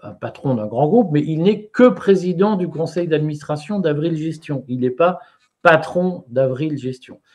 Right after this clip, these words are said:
Avant lui, un autre président du conseil d'administration d'Avril Gestion avait été président de la F N S E A, c'était Xavier Belin. Donc, il y a historiquement une proximité entre la F F, entre la F N S E A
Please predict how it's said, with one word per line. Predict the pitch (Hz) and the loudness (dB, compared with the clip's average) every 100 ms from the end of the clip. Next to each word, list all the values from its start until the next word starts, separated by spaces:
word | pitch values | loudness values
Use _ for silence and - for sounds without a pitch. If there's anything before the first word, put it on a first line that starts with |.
| _ _ _ | _ _ _
Avant | 143 156 165 | 0 6 6
lui, | 175 180 | 6 4
un | 151 156 | 4 6
autre | 208 208 | 4 4
président | 185 175 165 165 147 | -4 -2 -2 0 0
du | 127 | -4
conseil | 123 123 117 | -6 -8 -8
d'administration | 104 98 98 _ 117 - 202 240 _ _ _ _ _ _ _ _ _ _ _ _ _ | -8 -10 -14 _ -18 -8 -8 -8 _ _ _ _ _ _ _ _ _ _ _ _ _
d'Avril | - 123 120 - 60 | -2 2 2 0 -2
Gestion | 95 104 - 131 165 - | -2 -10 -6 -2 0 -2
avait | 107 101 | -8 -6
été | 123 151 | -2 -2
président | 147 139 127 123 | -2 -2 0 0
de | |
la | 107 | 0
F | - | -4
N | 95 | -10
S | 95 123 | -6 0
E | |
A, | 131 - - | 0 0 -10
c'était | 104 98 147 | -16 -4 -4
Xavier | 101 113 123 131 | -4 -2 -2 0
Belin. | 117 110 92 - _ _ - - _ | -2 -4 -6 -10 _ _ -20 -20 _
Donc, | 123 131 - | 0 0 0
il | 131 131 | -2 4
y | |
a | 139 123 | 4 4
historiquement | 135 - 135 117 - 160 | -2 0 0 0 2 2
une | 135 | 2
proximité | - 151 151 139 135 127 170 | 2 0 0 -2 -2 2 0
entre | 151 139 | 2 0
la | 123 117 | 0 0
F | - | -4
F, | 107 - _ | -14 -14 _
entre | 110 92 - - | -8 -8 -10 -8
la | 98 - - 143 | -8 -4 2 2
F | - | 4
N | 117 | 0
S | 107 - | -2 -6
E | 107 | -2
A | 123 139 | 0 0